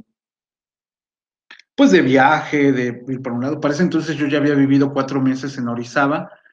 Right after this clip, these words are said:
pero ese, ese diciembre, eh,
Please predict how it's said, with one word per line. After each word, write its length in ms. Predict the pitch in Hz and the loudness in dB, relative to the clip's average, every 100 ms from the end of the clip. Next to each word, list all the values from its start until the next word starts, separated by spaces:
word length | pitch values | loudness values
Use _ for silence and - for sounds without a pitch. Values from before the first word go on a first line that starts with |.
| _ _ _ _ _ _ - | _ _ _ _ _ _ 0
pero 540 | 156 147 147 - - | 4 6 6 4 2
ese, 460 | 165 175 214 214 214 | 2 2 2 0 0
ese 240 | 165 214 | -2 0
diciembre, 840 | 202 190 - 196 180 147 139 139 - _ _ _ _ _ _ - | 0 -2 -2 0 2 2 -2 -4 -12 _ _ _ _ _ _ -12
eh, 640 | 131 127 123 117 117 | -10 -8 -8 -10 -12